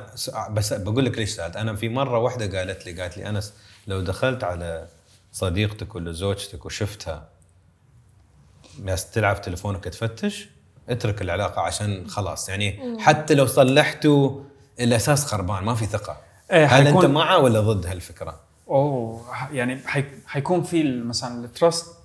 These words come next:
Speaker 3: انكسر بينه وبينها.
Speaker 1: مم.
Speaker 3: يعني حيكون إنه مثلًا إنه عم تسوي أشياء من ورا ظهري،
Speaker 1: مم.
Speaker 3: فليش؟ إنه أنا بشو مقصر؟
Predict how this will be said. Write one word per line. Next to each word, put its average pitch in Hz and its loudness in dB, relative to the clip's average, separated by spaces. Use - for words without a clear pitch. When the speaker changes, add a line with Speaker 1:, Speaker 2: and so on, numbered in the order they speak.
Speaker 3:
انكسر 135 0
بينه 123 -2
وبينها. 110 -6
Speaker 1:
مم. 85 -6
Speaker 3:
يعني 123 -2
حيكون 143 0
إنه 127 -2
مثلًا 120 -2
إنه 123 -2
عم 117 -2
تسوي 147 0
أشياء 131 -2
من 127 -4
ورا 131 2
ظهري، 135 -4
Speaker 1:
مم. 78 -12
Speaker 3:
فليش؟ - 2
إنه 123 -6
أنا 131 0
بشو 123 -2
مقصر؟ 135 -4